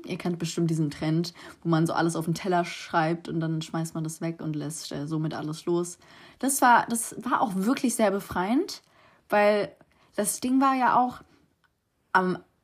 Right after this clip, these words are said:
am einunddreißigsten, es war ja so warm. Also in Berlin war's richtig warm. Ich glaub, wir hatten wirklich fünfzehn Grad.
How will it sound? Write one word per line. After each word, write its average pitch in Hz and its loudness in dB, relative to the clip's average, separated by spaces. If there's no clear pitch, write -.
am 170 2
einunddreißigsten, 180 0
es 170 -4
war 170 2
ja 165 2
so 165 6
warm. 190 4
Also 180 0
in 175 2
Berlin 175 0
war's 165 -4
richtig 190 -8
warm. 180 -2
Ich 175 -6
glaub, 170 -6
wir 165 -4
hatten 165 -2
wirklich 165 -8
fünfzehn 170 -4
Grad. 165 -4